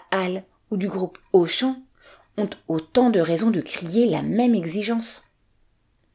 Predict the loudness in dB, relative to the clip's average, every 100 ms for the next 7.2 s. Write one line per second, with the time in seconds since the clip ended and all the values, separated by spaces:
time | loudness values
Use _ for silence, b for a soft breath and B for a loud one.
0 | b b b b 0 2 2 -2 -6 -4
1 | -4 -6 -2 -4 -4 -10 -6 -4 -4 -8
2 | B B -10 -4 -4 -4 -10 -10 -6 -4
3 | -2 -2 -4 -4 -6 -4 -2 0 0 -2
4 | -4 -10 -8 -6 -6 -8 0 2 2 -4
5 | _ B B B B -8 -4 -4 -4 -2
6 | 2 4 4 2 -4 -2 0 -2 -8 -10
7 | -20